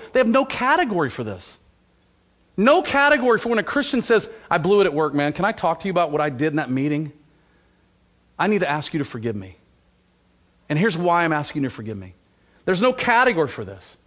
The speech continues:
This is why God made you, to represent him in the earth as a minister of reconciliation. And it's one reason why Christ came, to restore you to that. It's gonna take courage. It'll take humility. It's gonna take perseverance.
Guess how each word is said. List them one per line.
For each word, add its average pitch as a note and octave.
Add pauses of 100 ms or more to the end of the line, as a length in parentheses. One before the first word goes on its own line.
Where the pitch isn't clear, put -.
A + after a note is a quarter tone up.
(360)
This A#3
is A3
why G#3+
God F3+
made G#3
you, F#3+
to G3+
represent F#3+
him F#3+
in G3+
the G#3
earth G3+ (220)
as F3+
a G3
minister A3
of F3+
reconciliation. G3+ (160)
And G3+
it's G3+
one B3
reason C4+
why G3
Christ G#3
came, B3+ (200)
to B3+
restore C4+
you G#3+
to D3
that. G2+ (440)
It's G#3
gonna B3
take G#3+
courage. G#3
It'll G#3+
take G3
humility. G#3 (160)
It's F3
gonna G3+
take G3+
perseverance. A3